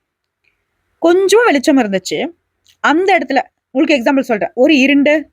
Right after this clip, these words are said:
ரூம் இருக்கு, அதுல வந்து ஜீரோ வாட்ஸ் பல்ப் போட்டோம், எவ்வளவு வெளிச்சம் வரப்போகுது?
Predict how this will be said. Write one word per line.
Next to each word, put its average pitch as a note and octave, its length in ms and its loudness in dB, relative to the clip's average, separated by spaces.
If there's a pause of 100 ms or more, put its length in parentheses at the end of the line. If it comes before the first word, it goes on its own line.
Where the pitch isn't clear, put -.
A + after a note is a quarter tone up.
(140)
ரூம் C4 280 0
இருக்கு, G3+ 240 -4 (360)
அதுல C4+ 220 2
வந்து C#4 220 2
ஜீரோ D4+ 160 2
வாட்ஸ் B3 320 0
பல்ப் A#3+ 180 0
போட்டோம், A3+ 300 -4
எவ்வளவு C#4+ 240 2
வெளிச்சம் C4+ 280 0
வரப்போகுது? G#3+ 300 -2